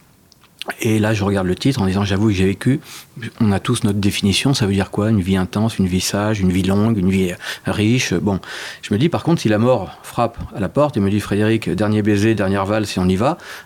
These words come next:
je vais lui, je vais la supplier, je vais inventer mille raisons de rester parce que j'ai pas tout fait, j'ai pas tout vécu.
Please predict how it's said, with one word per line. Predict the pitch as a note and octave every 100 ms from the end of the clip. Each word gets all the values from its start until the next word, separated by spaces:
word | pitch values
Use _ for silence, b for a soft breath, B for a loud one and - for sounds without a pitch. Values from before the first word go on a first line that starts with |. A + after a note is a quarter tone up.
| -
je | G#2+
vais |
lui, | G2+ A2+ -
je | G#2
vais | G2
la |
supplier, | F#2+ - D3+ - A2 A2 C3 D#3+ C3
je | G2+
vais |
inventer | G#2 G#2 - A2 G2+
mille | F#2 B2+ C#3+
raisons | A2 A2+ A2 C#3+
de | C3+
rester | A2 - C#3 C#3+
parce | G2+
que | A2
j'ai | G2
pas | F#2+
tout | G#2 G#2+
fait, | - C3+
j'ai | A2+
pas | G2+ G#2+
tout | G#2
vécu. | G2+ - E2+